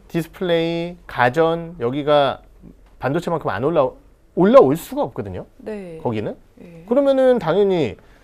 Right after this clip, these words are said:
Speaker 1: 삼성전자가 실적이 예를 들어서 삼십 조에서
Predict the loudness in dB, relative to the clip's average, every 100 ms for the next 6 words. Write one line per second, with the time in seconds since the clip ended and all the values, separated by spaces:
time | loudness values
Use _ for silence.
0 | _ -4 0 2 0 2 2 2 2 2
1 | 2 0 -2 -4 0 0 0 -2 -4 -4
2 | -6 -6 -4 -2 2 2 0